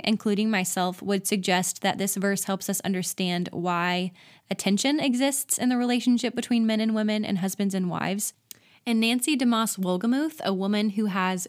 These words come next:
greatly contributed to the conversation regarding a biblical model of womanhood, she says, "Theologians have talked a lot about what the phrase means, but here's what I think it comes down to.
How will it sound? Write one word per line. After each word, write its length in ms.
greatly 460
contributed 680
to 80
the 100
conversation 720
regarding 420
a 60
biblical 420
model 380
of 160
womanhood, 480
she 220
says, 400
"Theologians 600
have 120
talked 280
a 60
lot 300
about 220
what 180
the 60
phrase 380
means, 520
but 200
here's 280
what 80
I 100
think 240
it 120
comes 260
down 280
to. 260